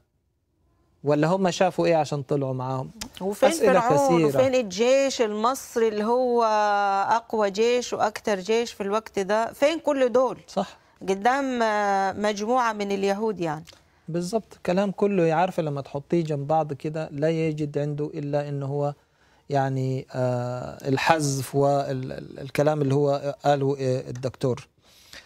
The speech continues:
Speaker 1: آه، على كل أنا بنعمة الرب أعتقد إنه قدمت الجزئية من، آه، فرويد، آه، لكن، آه، آه، يعني دي الجزئية اللي هو تمسك بيها،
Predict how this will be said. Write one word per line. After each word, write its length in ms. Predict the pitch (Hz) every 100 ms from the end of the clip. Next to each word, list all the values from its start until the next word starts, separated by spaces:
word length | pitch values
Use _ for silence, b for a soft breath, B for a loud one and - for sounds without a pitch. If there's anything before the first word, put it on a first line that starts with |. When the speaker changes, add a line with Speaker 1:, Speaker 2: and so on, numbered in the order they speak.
| B B B
Speaker 1:
آه، 800 | 156 156 151 147 143 139 135 135
على 300 | 143 185 214
كل 240 | 247 233
أنا 320 | 202 202 190 175
بنعمة 420 | 160 185 180 151
الرب 320 | 151 165 175 180 151
أعتقد 500 | 143 139 165 160 180
إنه 400 | 156 151 151 147 _ _ _ _ _ _ _ _ _ _ -
قدمت 580 | 151 143 170 175 160 156
الجزئية 960 | 139 135 131 123 123 135 175 156 151
من، 420 | 143 143 147 147 151
آه، 640 | 147 135 127 127 127 127 131
فرويد، 440 | - 170 180 202 196 - _ b b b b b -
آه، 1400 | 143 139 135 131 127 127 123 127 - - 50 - - -
لكن، 600 | 139 175 180 170 160 151 - -
آه، 300 | 139 135 - - 143
آه، 260 | 139 73 - - -
يعني 640 | 147 139 131 131 131 127 - _ b b b
دي 140 | 143 185
الجزئية 480 | 160 156 151 190
اللي 140 | 165 151
هو 100 | 160
تمسك 420 | 151 151 151 139
بيها، 400 | 135 147 147 151